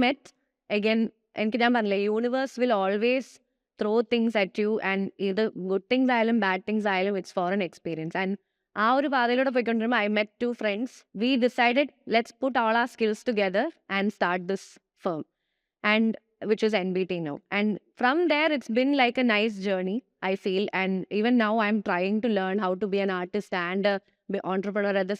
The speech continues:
same time. And especially as women, നമുക്ക് കുറേ ഡൗട്ട്സ് ഉണ്ടാവും എപ്പോഴും. കാരണം To be honest, ഇപ്പോഴും I feel ഞാൻ മീറ്റ് ചെയ്യുന്ന ക്ലയന്റ്സ് എല്ലാം ആണുങ്ങളാണ്.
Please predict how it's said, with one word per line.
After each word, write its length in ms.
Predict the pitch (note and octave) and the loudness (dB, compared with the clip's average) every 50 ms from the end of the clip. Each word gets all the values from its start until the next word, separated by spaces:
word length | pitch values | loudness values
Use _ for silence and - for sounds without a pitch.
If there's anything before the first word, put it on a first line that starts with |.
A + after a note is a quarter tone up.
| - F#3+ | -6 -6
same 180 | F3 E3+ F3 F3 F3 | -4 -4 -4 -4 -6
time. 140 | D#3 D#3+ - - | -6 -6 -4 -2
And 100 | G#3+ A3 G#3+ | -2 -2 -2
especially 360 | - - A#3 A#3+ - C#4 C4 B3+ | -2 -2 -4 -2 0 0 0 0
as 60 | B3 A#3 | 0 0
women, 180 | A3+ A3 A#3 B3 A#3+ A3 | 0 0 2 2 2 2
നമുക്ക് 220 | A3+ A#3 C4 B3 A#3 | 0 0 -2 0 0
കുറേ 200 | A3 G3+ G#3+ A3 A3 A#3 A3+ A3 | 0 0 2 2 2 2 2 2
ഡൗട്ട്സ് 260 | G3 F#3 F#3+ - A3 G3+ | 0 0 -2 -4 -4 -2
ഉണ്ടാവും 240 | G3 F3+ F3+ F3 E3+ | -2 0 -2 -2 -2
എപ്പോഴും. 200 | E3 - F3 F3 F3+ F#3 | -4 -6 -6 -4 -4 -2
കാരണം 220 | F#3 G3+ A3 A#3 _ _ _ _ _ _ _ _ _ - D4+ | -2 -2 -4 -6 _ _ _ _ _ _ _ _ _ -4 -2
To 80 | D4 | 0
be 80 | C#4 E4 | 2 2
honest, 340 | D#4+ D4+ D4 D4 D4+ E4+ - - | 2 2 2 2 0 -2 -2 -4
ഇപ്പോഴും 340 | - B3+ - - D4 D4+ D4+ D4 | -6 -6 -2 0 0 2 4 4
I 100 | C4 C4 | 4 2
feel 420 | C#4 - - C4 B3 B3+ C4 - - _ _ - | 2 0 0 0 2 2 0 -2 -4 _ _ -4
ഞാൻ 180 | A3 G#3+ A3 A#3 | -2 0 2 2
മീറ്റ് 160 | A3 A3 G#3+ | 2 0 0
ചെയ്യുന്ന 160 | A3+ A3+ A#3+ | 0 0 0
ക്ലയന്റ്സ് 360 | A3+ A#3+ A3 G#3 G3+ G#3 G3+ G#3+ | 0 0 0 0 0 0 -2 -2
എല്ലാം 160 | G#3 G#3 G3 | -2 0 0
ആണുങ്ങളാണ്. 540 | F#3+ G3 F#3 F#3+ G3 F#3 F3+ F3+ E3+ F#3+ | 0 0 0 0 0 -2 -2 -4 -6 -6